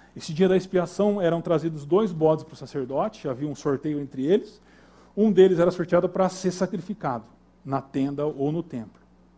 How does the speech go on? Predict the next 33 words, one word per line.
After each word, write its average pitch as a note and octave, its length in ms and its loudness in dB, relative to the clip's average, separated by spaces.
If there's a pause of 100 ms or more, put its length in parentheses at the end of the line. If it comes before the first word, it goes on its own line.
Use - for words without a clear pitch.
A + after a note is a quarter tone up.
(460)
E E3+ 80 -2
o F3 120 2
outro F3+ 500 6
era D#3+ 120 2
enviado E3 420 -2
pro F3 120 -10
deserto, C3+ 680 -4 (300)
como D3+ 220 -6
bode E3+ 540 -2
expiatório, D#3 720 -4
daí B2+ 220 -2
vem D#3 200 -8
a D#3 100 -6
expressão D#3 380 -8
que D#3+ 100 -12
a D3+ 40 -8
gente D#3 220 -10
usa. B2+ 280 -8 (640)
É, C3+ 380 0
os - 160 -10
pecados F#3 480 -2
eram D3+ 440 -2
colocados D#3 480 -2
sobre C3 340 -4
ele, G#3+ 360 0 (120)
simbolicamente, D3+ 960 -4 (320)
e C3+ 140 -2
ele D3+ 160 -2
era F3 120 2
enviado E3 440 0
pro E3 120 -12
deserto, D3+ 640 -2
como D#3 400 -6